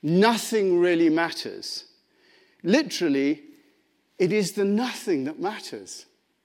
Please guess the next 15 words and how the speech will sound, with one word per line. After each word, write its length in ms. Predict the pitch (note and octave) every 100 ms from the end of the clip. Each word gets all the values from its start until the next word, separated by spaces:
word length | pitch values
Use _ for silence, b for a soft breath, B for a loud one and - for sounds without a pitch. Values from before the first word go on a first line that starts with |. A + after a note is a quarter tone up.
| -
Nothing 440 | G3+ - G3+ G3
really 220 | F#3+ F3
matters. 560 | E3+ F#3 F3 - A2+ -
It's 200 | D#3+ -
the 140 | E3+
nothing 600 | D3+ F3 G#3+ A3+ A3+ G#3
that 100 | F#3
matters, 500 | E3 D3+ D3 C3+ B2+ - B B B
and 260 | D3+ D3+ D3+
we 200 | F#3+ F3+
feel 460 | - E3+ D3+ C#3+
the 140 | C3 C3
joy 380 | B2 D#3+ D#3+
of 140 | B2+ A#2
that. 400 | A2 F2+ -